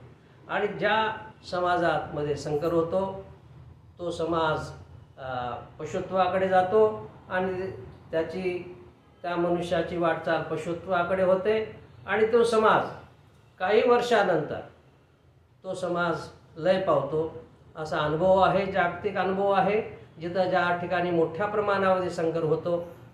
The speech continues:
त्या ठिकाणी संस्कृती राहत नाही, प्रथा राहत नाही, कोणी का, कोणी कोणाचंही काम करायचं, कोणी कसंही वागायचं,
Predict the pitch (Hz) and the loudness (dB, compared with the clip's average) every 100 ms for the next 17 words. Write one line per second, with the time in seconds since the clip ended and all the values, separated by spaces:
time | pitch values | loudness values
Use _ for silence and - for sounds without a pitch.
0 | - 170 160 160 165 160 160 156 151 - | -8 -4 -2 -2 -2 0 2 0 -4 -14
1 | - - 165 170 185 185 202 196 180 180 | -16 -4 -2 -2 -4 -4 0 2 2 0
2 | 190 196 196 190 - - - 170 170 185 | -2 -4 -6 -10 -16 -20 -10 -8 -2 2
3 | 180 180 185 190 185 185 185 - - - | 4 2 0 0 0 -2 -10 -18 -20 -20
4 | - 180 190 185 180 175 170 175 185 185 | -10 -2 -2 0 0 0 -2 -2 0 0
5 | 180 170 170 175 202 196 190 185 196 190 | 0 2 2 2 0 0 2 2 0 0
6 | 185 185 196 196 - - - 185 180 160 | 0 2 -2 -2 -10 -14 -6 -4 -2 -2
7 | 185 196 190 180 180 185 180 190 | 0 0 2 2 2 0 0 0